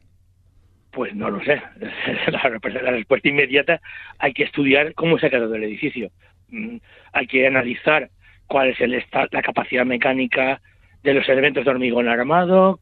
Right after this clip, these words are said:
qué situación se han que-, se han quedado, eh, evaluar la capacidad mecánica del edificio <clears throat> y a partir de ahí, pues ya es una cuestión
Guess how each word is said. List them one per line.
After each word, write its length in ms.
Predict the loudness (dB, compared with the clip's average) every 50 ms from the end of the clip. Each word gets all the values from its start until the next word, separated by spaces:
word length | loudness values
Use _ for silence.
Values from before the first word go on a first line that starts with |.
| _ _
qué 140 | -6 -6 -4
situación 480 | -4 -6 -8 -6 -6 -6 -8 -8 -10 _ -14 -14 -10
se 60 | -10
han 100 | -10 -8
que-, 160 | -8 -10 -8
se 320 | -6 -4 -4 -2 -2 0 -2
han 140 | -2 -2 -2
quedado, 520 | -4 -2 0 2 2 4 4 2 0 -2 _ _ _ -20 -20 -20 _ _ _ _ _ _ _ _ _ _ -2
eh, 540 | 0 2 2 2 2 2 2 0 0 0 0
evaluar 400 | 0 0 0 2 2 2 2 2
la 80 | 2 0
capacidad 360 | 0 -2 -2 2 2 2 2
mecánica 380 | 2 2 0 -2 0 0 0
del 120 | 0 0 0
edificio 500 | 0 0 0 0 0 4 4 2 4 4 4 4
<clears throat> 120 | 4 4
y 40 | 2
a 80 | 2 2
partir 400 | 2 0 0 0 0 -2 0 2
de 120 | 2 2
ahí, 280 | 2 2 2 2 2 0
pues 260 | 0 -4 -6 -4 -2
ya 120 | -2 -2
es 80 | -2 0
una 120 | -2 -2
cuestión 480 | -2 -4 -6 -4 0 2 2 2 0